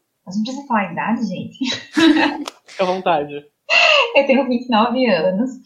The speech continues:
Speaker 1: Eu sou da Paraíba, natural de Campina Grande, e eu trabalho como médica geneticista. Me formei aqui na U F C G, depois eu fui pra São Paulo, né, pra interior, interior, na verdade, pra Ribeirão Preto,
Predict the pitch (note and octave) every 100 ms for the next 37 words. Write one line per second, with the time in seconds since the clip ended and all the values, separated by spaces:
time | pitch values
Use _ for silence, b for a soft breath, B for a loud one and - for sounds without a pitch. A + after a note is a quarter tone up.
0 | B B B - F3+ F#3 F#3+ G3 G3+ G#3
1 | - - A3+ A3+ G#3+ G3 D#3+ F3 - -
2 | _ _ _ _ _ _ _ G3 G#3 F#3+
3 | - A3 A3 G#3+ F#3 E3+ E3 G#3 C4+ B
4 | B B _ A3+ C4 F4 - - G4+ F4+
5 | F4+ G4 E4 D#4 D#4+ D#4 D4+ D4 - C4
6 | F#3+ - F#3 - G#3+ A3+ A3 A3+ A3+ A3
7 | G#3 - G#3+ F#3+ F3+ F#3 - F3+ E3+ -
8 | F3 B3+ D#4+ b b _ G3 F#3+ A3+ A#3
9 | B3+ D4+ B3 B3+ B3 A3+ G#3+ - A#3+ A#4
10 | - F#3 F#3 A3+ - F#3 F#3 G3+ G#3+ F#3
11 | - G#3+ F#3 E3+ F#3+ G#3+ F#3+ D3+ - G#3
12 | G3 E3+ F3+ - _ E3+ D#3+ -